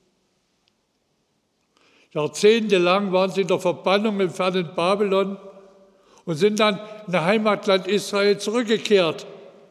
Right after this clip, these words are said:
Fremde Herrschaft ist immer noch über ihnen. Aber sie dürfen zu Hause leben, dort, wo Gott angebetet wird. Ob nun der Tempel schon fertig ist oder nicht, wir wissen's nicht.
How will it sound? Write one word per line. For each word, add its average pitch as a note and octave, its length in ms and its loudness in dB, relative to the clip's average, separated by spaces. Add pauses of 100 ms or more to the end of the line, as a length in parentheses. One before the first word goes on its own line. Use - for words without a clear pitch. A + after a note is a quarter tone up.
(680)
Fremde F#3 420 0
Herrschaft G3+ 500 0
ist F#3+ 140 -4
immer A3+ 220 2
noch A3+ 200 -2
über F#3 280 2
ihnen. D#3 420 -2 (880)
Aber F#3+ 200 0
sie G3 160 2
dürfen A#3 540 0 (300)
zu E3+ 240 0
Hause A#3 380 2
leben, D#3+ 420 0 (1080)
dort, A3+ 260 2
wo A3 140 6
Gott A#3+ 320 0
angebetet A3+ 760 2
wird. F#3+ 340 2 (920)
Ob F3+ 160 0
nun A3 140 0
der G3+ 180 2
Tempel A3+ 380 0
schon G3 240 0
fertig A3+ 460 -2
ist G3+ 160 -2
oder F#3 200 2
nicht, G#3+ 280 -2 (240)
wir G3+ 180 6
wissen's A3 440 0
nicht. E3 440 -4